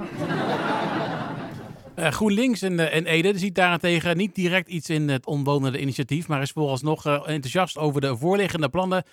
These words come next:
van commerciële partijen. Ja, dat is wel bijzonder. De toch, eh, aardig linkse, eh, partij GroenLinks gaat voor commercieel en de meer rechtse V V D heeft zijn bedenkingen. <laughs> Ja,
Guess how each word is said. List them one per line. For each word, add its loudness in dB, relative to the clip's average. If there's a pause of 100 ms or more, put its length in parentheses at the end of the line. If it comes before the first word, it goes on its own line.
(200)
van -2
commerciële 2
partijen. 0 (760)
Ja, 4
dat 4
is 2
wel 4
bijzonder. 4 (460)
De -6
toch, 0
eh, 6
aardig 4
linkse, 2 (360)
eh, -4 (100)
partij 2
GroenLinks 0
gaat 0
voor 0
commercieel 2
en 0
de 4
meer 2
rechtse 0
V 4
V -2
D 0
heeft 4
zijn 2
bedenkingen. 2
<laughs> -20 (3000)
Ja, 4